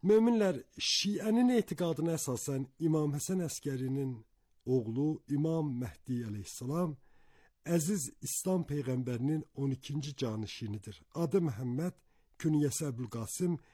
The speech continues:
ləqəbi Məhdi, sahibə zaman, qaim, bəqiyyətullah və hüccətdir.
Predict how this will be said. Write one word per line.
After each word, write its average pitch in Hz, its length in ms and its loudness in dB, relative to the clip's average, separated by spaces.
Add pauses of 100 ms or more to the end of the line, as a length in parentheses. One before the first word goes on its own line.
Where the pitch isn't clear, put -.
(280)
ləqəbi 131 480 -2 (100)
Məhdi, 175 440 0 (480)
sahibə 123 560 -4
zaman, 127 600 -2 (180)
qaim, 135 640 2 (400)
bəqiyyətullah 139 960 -2 (320)
və 143 160 -6
hüccətdir. - 720 -12